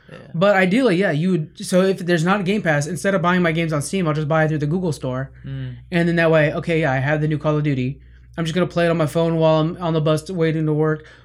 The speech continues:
Speaker 2: When I get work and I got my break, I'll play it on the computer. When I get home, I'll play it on my T V.
Speaker 1: Yeah.
Speaker 2: All continuing from exactly where I left off.
Speaker 1: That's crazy.
Speaker 2: Yeah. And, and really, all you're buying is controller, and you don't necessarily even need the controller. They said that they're,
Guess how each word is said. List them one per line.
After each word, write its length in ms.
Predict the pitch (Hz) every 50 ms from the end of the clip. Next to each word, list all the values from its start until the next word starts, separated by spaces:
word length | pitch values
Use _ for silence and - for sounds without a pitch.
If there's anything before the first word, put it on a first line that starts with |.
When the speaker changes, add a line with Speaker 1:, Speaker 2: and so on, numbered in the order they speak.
| - -
Speaker 2:
When 160 | 160 160 175
I 80 | 170 170
get 180 | 160 185 185
work 180 | 185 175 175 165
and 80 | 165 160
I 40 | 151
got 100 | 160 156
my 100 | 151 151
break, 240 | 143 160 165 160 160
I'll 60 | 139
play 100 | 156 160
it 20 | 156
on 60 | 156
the 40 | 151
computer. 320 | 139 131 - 151 147 147
When 100 | 143 143 143
I 40 | 139
get 120 | 139 123
home, 200 | 147 147 151 151
I'll 60 | 139 131
play 120 | 151 147
it 40 | 143
on 60 | 135
my 80 | 127 127
T 180 | 127 - 135
V. 360 | 147 170 156 135 131 127 127 -
Speaker 1:
Yeah. 300 | 139 131 123 120 117 120 123 - - - -
Speaker 2:
All 460 | 214 202 214 220 226 220 220 208 185
continuing 560 | - - 185 147 185 208 208 196 180 175 160
from 140 | 147 175 165 165
exactly 300 | 160 165 165 151 170 160
where 120 | 160 151
I 40 | 147
left 200 | 147 147 143 -
off. 400 | 190 165 127 110 120 131 - - _ - - - -
Speaker 1:
That's 160 | 131 135 -
crazy. 360 | - - 131 127 123 117 113 123
Speaker 2:
Yeah. 320 | 180 175 165 143 123 - - - - - - - _ - _ _ _ _ _ - - - - _ _
And, 220 | - 190 170 180 175
and 180 | 196 170 175
really, 180 | 185 214 202 175
all 100 | 165 165
you're 120 | 160 156
buying 180 | 151 175 170 170
is 80 | 160 151
controller, 460 | - 160 147 - 208 208 180 135 131 165 - 220
and 140 | 220 185
you 60 | 214 220
don't 140 | 226 214
necessarily 420 | 208 202 196 - - 185 180 175 208
even 220 | 190 165 160 160
need 120 | 170 220 220
the 80 | 220
controller. 500 | 147 160 143 - 151 135 135 135 151 156 156
They 140 | 170 170 160
said 340 | - - 190 196 202 190 170
that 160 | 165 160 180
they're, 240 | 175 160 160 160